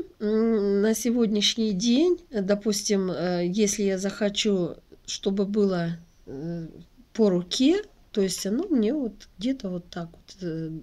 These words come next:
до, вот, допустим, моя рука, как положено, вот до этого места у меня связана. Почему я здесь не закрываю? Потому что хочу закрыть с помощью иглы и хочу показать, как это закрывается. Поэтому опять это ждет все мастер-класса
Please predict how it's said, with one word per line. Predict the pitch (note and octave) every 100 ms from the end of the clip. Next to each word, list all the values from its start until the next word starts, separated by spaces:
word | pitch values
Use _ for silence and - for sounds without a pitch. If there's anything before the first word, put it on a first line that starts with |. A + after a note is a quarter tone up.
| -
до, | F#3 F#3+ F#3+ F3+ F3 G#3
вот, | F#3 F3 -
допустим, | - - - F#3 F3+
моя | F3 E3+
рука, | F#3 - G4
как | - F3
положено, | - G3 C#4+ G#3+ F#3+ E3+
вот | E3+ E3+
до |
этого | E3+ E3+ E3+ E3+
места | E3+ C#4+ - E3+
у |
меня | E3+ F3 G#3
связана. | G#3+ - F3 E3+ E3+ E3+ E3+ - - - - - - -
Почему | A#3 A3 B3+ B3 A#3+
я | G3+ A#3+ A3 F3+
здесь | F#3+ F#3 A#3 G#3+ G#3
не | G#3+
закрываю? | G3+ G3+ G3+ F#3+ A3+ D4 D4
Потому | G3+ F3+ G3 G3+
что | G#3 F3+
хочу | G3+ F#3+ G#3
закрыть | F#3 F3+ G#3 G#3 G3+ - - - -
с | -
помощью | - A#3 G3 F3 - G3 F#3+
иглы | F#3 G3 D4+ F#4 D4+
и | G#3
хочу | - F#3+ - C#4
показать, | B3+ B3 A#3 G3+ F3+ F3
как | G3+ G#3
это | G3+ G#3+
закрывается. | G#3 G3+ G3+ G3 F#3 F3+ E3+ E3+ E3+
Поэтому | - G3 G3+ F#3+ F#3 F#3
опять | G3+ G3 F3+ F3+
это | - F3
ждет | F3 F#3 G3 E3+
все | - - G#3 F3+
мастер-класса | F#3 G#3 - - - F#3 G3 C4 - G3+